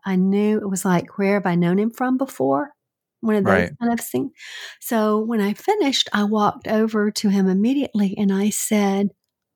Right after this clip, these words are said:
Speaker 1: "Do I know you?" And he said, "You know me because you know God."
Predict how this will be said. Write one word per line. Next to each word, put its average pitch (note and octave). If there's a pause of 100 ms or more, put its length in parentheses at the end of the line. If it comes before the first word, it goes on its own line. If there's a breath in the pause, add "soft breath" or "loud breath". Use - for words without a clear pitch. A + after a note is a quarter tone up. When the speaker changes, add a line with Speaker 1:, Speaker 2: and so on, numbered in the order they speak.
(480 loud breath)
Speaker 1:
"Do B3
I D#4
know C#4+
you?" E4 (1160)
And A3
he A3+
said, G3+ (400 soft breath)
"You C4
know B3
me G#3+ (420)
because G#3+
you G#3+
know G3
God." -